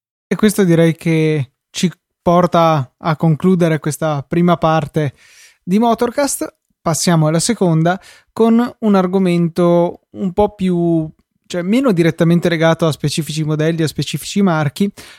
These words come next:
ma un argomento più generale, un argomento che tocca direttamente il nostro portafoglio,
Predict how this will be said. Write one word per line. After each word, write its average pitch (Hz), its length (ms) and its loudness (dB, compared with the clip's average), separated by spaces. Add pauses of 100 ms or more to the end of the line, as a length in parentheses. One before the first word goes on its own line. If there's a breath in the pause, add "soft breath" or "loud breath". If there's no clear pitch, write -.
(100)
ma 208 160 2
un 202 100 4
argomento 180 440 2
più 175 140 -2
generale, 170 440 2
un 160 80 2
argomento 160 640 2
che 151 600 -2 (240)
tocca 170 220 0
direttamente 151 580 0
il 151 80 0
nostro 151 260 -2
portafoglio, 147 840 -4